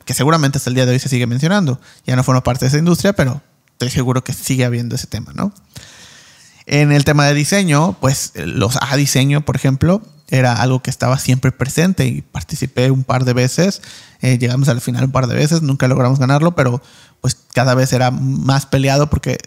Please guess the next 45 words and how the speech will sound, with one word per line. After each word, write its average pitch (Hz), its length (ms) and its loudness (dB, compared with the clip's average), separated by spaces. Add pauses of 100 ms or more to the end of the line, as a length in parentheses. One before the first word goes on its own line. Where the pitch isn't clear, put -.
(160)
sobre 120 160 0
todo 139 140 4
el 127 40 2
área 135 140 2
de 135 80 2
branding, 143 480 0 (260)
era 127 160 0
muy, 147 300 2
muy 139 160 4
peleado. 139 500 0 (640)
Y 127 80 0
a 127 60 4
veces 139 180 2
no 165 60 2
entendíamos, 160 840 0 (160)
o - 200 -8
yo 123 140 -4
voy 135 360 2
a - 20 2
hablar 151 500 0
desde 131 260 -2 (400)
mi 123 100 -2
punto 123 240 -4
de 120 40 -4
vista, 214 460 -4
a - 60 -6
veces 135 200 0
yo 139 140 4
no 139 80 2
entendía 131 720 0 (580)
cuáles 131 200 0
eran 139 80 4
los 131 80 0
criterios. 127 500 -2
O - 60 -6
sea, 156 200 2 (500)
te 147 80 2
decían 170 280 4
cuáles 240 200 4
eran 202 100 6
los 190 80 4
criterios, 160 400 2
pero 135 160 0
al 131 60 0
final 131 460 2